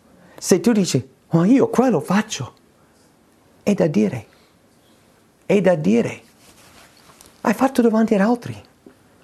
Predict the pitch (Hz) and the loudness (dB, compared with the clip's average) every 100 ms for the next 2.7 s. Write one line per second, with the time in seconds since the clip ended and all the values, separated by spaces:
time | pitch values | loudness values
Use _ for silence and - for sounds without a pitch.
0 | _ _ _ _ _ - 143 175 - 127 | _ _ _ _ _ -4 0 0 0 -4
1 | - - - 131 131 - - - - - | -4 -10 -8 -10 -8 -8 -8 -12 -16 -6
2 | 156 151 147 - 135 135 | -4 -2 -4 -6 -8 -10